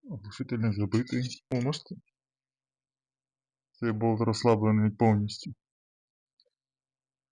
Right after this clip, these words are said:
Може, як його ремонтували, йому не змазали фіксатором різьби болти.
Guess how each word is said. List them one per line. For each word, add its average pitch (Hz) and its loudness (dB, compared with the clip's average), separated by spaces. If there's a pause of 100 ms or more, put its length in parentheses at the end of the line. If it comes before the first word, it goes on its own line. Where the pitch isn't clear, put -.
(380)
Може, 113 -6
як 110 -4
його 117 6
ремонтували, 117 4
йому 113 4
не 117 4
змазали 117 0 (200)
фіксатором 120 -2
різьби 120 0 (1800)
болти. 131 2